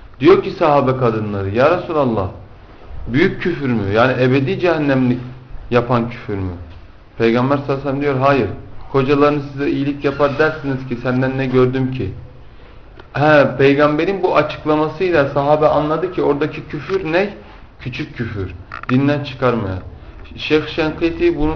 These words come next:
bu hadisi şerh ederken tefsirinde Edval Beyan'da diyor ki, bakın diyor, sahabe kadınları niye büyük küfür mü diye sordular. Çünkü peygamber onlara bu anlayışı vermişti. Zahirine hamletmek anlayışını vermişti diyor.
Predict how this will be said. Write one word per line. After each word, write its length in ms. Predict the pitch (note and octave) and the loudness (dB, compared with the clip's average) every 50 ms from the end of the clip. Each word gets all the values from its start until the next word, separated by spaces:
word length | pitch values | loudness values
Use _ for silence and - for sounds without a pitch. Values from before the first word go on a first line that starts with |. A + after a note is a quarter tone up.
| D#3 - - | -4 -6 -4
bu 220 | B2+ C#3 C#3+ D3 | -2 0 4 4
hadisi 300 | D3 D3 D3 C#3 - - | 4 2 2 -2 -2 -2
şerh 240 | - - D3 D3 D3 | -2 0 -2 -2 0
ederken 540 | D3 C#3+ C#3+ D#3 D#3 D3+ - D3+ C3+ C3 - | -2 -2 0 -2 -2 0 -2 -2 -2 -2 -2
tefsirinde 560 | D3 C3+ B2+ - C3 B2 C3 C3 C3+ C#3+ D3 | -4 -4 -4 -4 -6 -4 -4 -4 -2 -2 -2
Edval 400 | C3 B2+ B2+ C3 C#3 C#3 C3 B2+ | 0 0 2 2 2 2 2 2
Beyan'da 380 | C3+ C3 C3 C3 B2+ B2+ B2+ B2+ | 0 0 0 0 0 0 0 -2
diyor 180 | C#3+ D#3+ D#3 - - - | -2 -4 -4 -4 -2 -2
ki, 160 | E3 F3+ F3+ - - - - - - - - - - - - - | -2 -2 -2 -6 -12 -16 -18 -18 -20 -18 -18 -18 -18 -16 0 4
bakın 380 | C3+ D3+ C#3+ - F#3+ F3+ E3+ | 4 4 4 4 0 0 2
diyor, 160 | D#3 D3 C3+ C3 C3 | 2 2 0 0 2
sahabe 420 | C3+ C#3+ C#3 C#3+ D3+ D3+ F#3 F3+ | 2 4 6 6 6 4 4 0
kadınları 720 | - D#3 D#3 C3+ D3 D#3 D3+ D#3+ F#3 G3+ F#3 E3+ E3 E3+ E3 - - - - - - - | 2 2 2 2 2 0 0 2 2 2 4 4 2 2 0 -6 -12 -16 -18 -16 -6 0
niye 380 | A#2+ B2 C#3 E3+ G3+ G#3 F3 D#3 | 2 2 4 4 4 2 2 0
büyük 280 | F#3 F#3 F3+ F3+ - | -2 -2 -2 -4 -6
küfür 260 | - D3+ C3 D3+ D#3 | -8 -8 -6 -4 -2
mü 180 | D3+ D3+ D3 C3+ | 0 0 0 2
diye 160 | C#3+ C#3+ C#3 | 2 2 2
sordular. 580 | C#3 C#3+ C#3+ C#3 C3 B2 C3+ C#3 D3+ F3+ G3 F#3+ - - - - - - - | 2 0 0 0 0 0 0 2 2 2 2 2 -2 -10 -16 -20 -20 -14 -10
Çünkü 260 | - D3+ D3 E3 C3+ | -10 -8 -6 -6 0
peygamber 480 | - D#3 D#3 C#3+ D3+ D#3 D#3 E3+ F#3 | 4 4 4 6 4 2 4 4 4
onlara 440 | F#3 F3+ F3 E3+ E3+ F3+ F#3+ F3+ D#3+ | 4 4 4 4 4 4 4 4 4
bu 140 | E3 D#3+ D3+ | 4 4 4
anlayışı 460 | D3+ D3 D3+ D3 D3 C3+ - D3 C3 | 4 4 2 0 -2 -2 -4 -4 0
vermişti. 460 | C3 B2 A#2 A2+ G#2+ G2+ - - A2 | 0 2 2 0 -2 -6 -8 -10 -10
Zahirine 580 | G#2 G#2+ A#2+ C3 C3+ C3+ C3+ C#3 C3+ C#3 D3 D3+ | -4 0 2 4 4 4 2 2 2 2 2 0
hamletmek 580 | C#3+ C3+ C3 C3 C3 B2+ B2+ C3 C3 B2+ B2+ B2 | 0 0 0 2 2 0 0 0 -2 -2 0 0
anlayışını 520 | A#2 A#2 A#2 A#2 A2+ A2+ - A2+ A2 G#2+ | 0 0 0 -2 -2 -4 -6 -8 -6 -4
vermişti 480 | G#2 G2+ G2 G2 F#2 F#2+ - - G2 F#2+ | -4 -4 -4 -6 -8 -10 -12 -12 -10 -8
diyor. 160 | F#2 F2+ | -8 -10